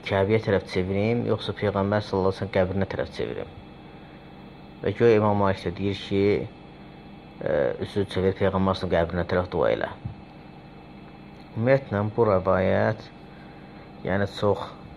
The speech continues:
yalan və uydurma bir rəvayətdir. Və bu rəvayətin sənədi də belə yalandır başdan ayağa,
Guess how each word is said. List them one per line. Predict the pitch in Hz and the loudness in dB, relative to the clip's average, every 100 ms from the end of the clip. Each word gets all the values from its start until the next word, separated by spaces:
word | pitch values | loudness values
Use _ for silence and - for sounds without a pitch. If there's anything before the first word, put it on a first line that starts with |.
| - 95 | -6 2
yalan | 98 95 101 110 113 113 - - - - - - - | 4 6 6 4 0 -4 -12 -18 -18 -18 -18 -18 -4
və | 98 - 104 | 0 2 2
uydurma | 101 98 98 95 | 2 2 2 2
bir | 90 | 4
rəvayətdir. | 90 90 87 82 - - - - - - - - - - - - - - - - - - - - - - - - - - - | 4 4 4 2 -2 -14 -12 -12 -10 -12 -14 -16 -14 -10 -10 -10 -18 -18 -18 -18 -18 -18 -18 -18 -20 -20 -20 -20 -20 -18 -4
Və | 90 | -2
bu | 95 113 85 113 | 2 4 6 8
rəvayətin | 107 101 98 - 110 | 6 6 4 0 -4
sənədi | - - 101 98 | -2 0 0 2
də | 101 92 | 2 2
belə | 92 92 | 2 4
yalandır | 92 90 90 85 | 4 4 2 0
başdan | 73 - 78 | 0 -2 -2
ayağa, | 80 76 62 | -2 0 -2